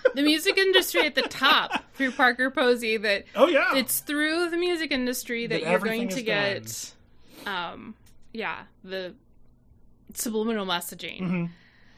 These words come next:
Speaker 2: That's gonna set the, the everything below and
Speaker 1: And this
Speaker 2: after.
Speaker 1: is pre-Napster,
Speaker 2: Yeah.
Speaker 1: even.
Speaker 2: I mean, pretty
Speaker 1: Me-
Speaker 2: wide, widespread. Yeah.
Speaker 1: Yeah.
Speaker 2: It's, it's on that cusp. It is on that moment of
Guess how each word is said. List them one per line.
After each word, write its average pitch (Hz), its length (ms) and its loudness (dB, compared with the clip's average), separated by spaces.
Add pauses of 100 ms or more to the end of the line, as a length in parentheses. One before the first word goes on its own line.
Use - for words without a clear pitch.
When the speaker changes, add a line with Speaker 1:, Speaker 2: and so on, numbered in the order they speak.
(320)
Speaker 2:
That's 151 160 -10
gonna 147 160 -8
set 175 280 -4
the, 135 200 -10 (180)
the 135 280 -10
everything 143 460 -8 (160)
below 131 500 -6
and 113 140 -10
Speaker 1:
And 226 140 -6
this 240 160 -4
Speaker 2:
after. 254 100 -8
Speaker 1:
is 226 100 -12
pre-Napster, 226 1700 -4 (300)
Speaker 2:
Yeah. 135 260 -14
Speaker 1:
even. 185 520 -8 (1600)
Speaker 2:
I - 60 -18
mean, 139 80 -12
pretty 175 240 -2
Speaker 1:
Me- 170 60 -4
Speaker 2:
wide, 170 240 2 (220)
widespread. 139 680 -4 (380)
Yeah. 190 140 -2
Speaker 1:
Yeah. 226 240 -2 (360)
Speaker 2:
It's, 208 240 -4
it's 226 160 -4
on 269 160 2
that - 180 -6
cusp. - 460 -10
It 175 140 -8
is 165 200 -4
on 180 360 -8
that 165 200 -6
moment 147 680 -8
of 131 520 -8